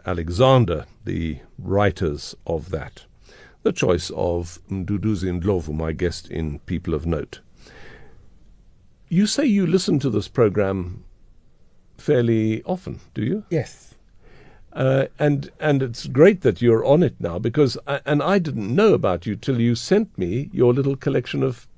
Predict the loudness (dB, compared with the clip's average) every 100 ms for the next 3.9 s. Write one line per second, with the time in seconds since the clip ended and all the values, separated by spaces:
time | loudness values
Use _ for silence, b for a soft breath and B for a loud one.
0 | -20 -6 -4 -4 -8 -20 -8 -4 -2 -4
1 | -10 -18 -20 -20 -20 _ 2 4 4 2
2 | 0 2 2 2 -4 -12 _ 4 4 2
3 | -4 0 4 6 4 4 6 6